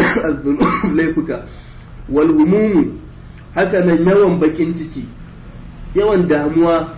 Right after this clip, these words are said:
shine al-, alhammu, damuwa, wal ahzanu, da bakin ciki fi umuri dunya, cikin al'amura na duniya.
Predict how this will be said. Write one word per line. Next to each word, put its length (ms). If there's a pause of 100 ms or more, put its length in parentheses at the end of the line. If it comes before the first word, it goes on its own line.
(120)
shine 240
al-, 240 (180)
alhammu, 600 (720)
damuwa, 640 (460)
wal 200
ahzanu, 720 (460)
da 100
bakin 400
ciki 360
fi 160
umuri 440 (120)
dunya, 480
cikin 300
al'amura 520
na 100
duniya. 520